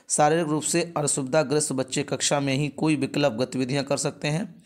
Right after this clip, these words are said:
म-, मोहन खेल के मैदान में जाने के लिए आप अपनी बैसाखियों का प्रयोग क्यों नहीं करते, पोलियोग्रस्त बच्चे अब तक एक गाना प्रस्तुत करेंगे, कौन सी गतिविधि आप करवा सकते हो एक शिक्षित होने पर?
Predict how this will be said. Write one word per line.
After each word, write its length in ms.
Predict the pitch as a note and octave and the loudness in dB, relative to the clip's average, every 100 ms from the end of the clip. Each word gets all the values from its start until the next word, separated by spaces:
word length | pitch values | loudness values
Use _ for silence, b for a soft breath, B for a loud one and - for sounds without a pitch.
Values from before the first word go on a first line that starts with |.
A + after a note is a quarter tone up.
| B B B - | B B B -6
म-, 220 | B2+ C3 - - C3+ | -2 0 0 0 0
मोहन 360 | C#3+ D3+ F3 F3 | 2 2 2 0
खेल 220 | D3 C#3 | 0 0
के 160 | D#3 | 0
मैदान 300 | C#3+ C#3 C#3+ | 0 2 2
में 140 | C#3+ D#3 | 2 0
जाने 280 | C#3 C3+ C3+ | 2 2 0
के 160 | C#3 | 0
लिए 240 | C#3 D3 D3 | 0 0 2
आप 200 | C#3 C#3 - | 2 2 0
अपनी 340 | - D#3+ D#3 A2 B B - | -4 0 0 -2 B B -2
बैसाखियों 500 | C3+ - C#3+ C#3 D#3+ | 0 4 2 2 -4
का 140 | D3+ E3 | -2 -2
प्रयोग 440 | - C3+ D3 C#3 | 0 0 0 0
क्यों 140 | - D#3+ | -2 0
नहीं 180 | D3 C#3+ | 2 0
करते, 340 | D#3 A#2 B2 A2+ A2+ - - B B B B - | -2 -2 -2 -2 -10 -20 -20 B B B B 0
पोलियोग्रस्त 600 | D3+ D#3 F3 D3 D#3 C#3+ | 4 4 4 2 0 0
बच्चे 440 | C#3+ C#3+ E3 E3 D3+ | -2 0 0 2 2
अब 160 | D#3 C#3+ - _ - | 2 0 -14 _ -4
तक 220 | - E3+ | -4 -2
एक 280 | - E3 C3+ | 0 0 2
गाना 240 | C#3 C#3 D3+ | 2 2 2
प्रस्तुत 400 | D3+ C#3+ D#3+ D3+ | 0 -2 -2 0
करेंगे, 440 | C3 B2+ A#2 G#2 - - _ _ _ - | 0 0 0 -4 -6 -18 _ _ _ 0
कौन 180 | D3 | 0
सी 160 | D#3 E3 | 2 0
गतिविधि 440 | C3 B2+ C3 A2+ C#3 B2 | 0 -2 -2 -2 -2 0
आप 220 | C3 - | 0 0
करवा 260 | C3+ B2+ C#3+ | 0 2 2
सकते 320 | C#3 A#2 A2+ | 2 -2 -4
हो 60 | C3+ | -4
एक 140 | D3 | -2
शिक्षित 400 | - C3 - D3+ | -2 -4 -2 -2
होने 220 | C3 A#2 A2+ | -2 -2 -2
पर? 200 | A#2+ | 0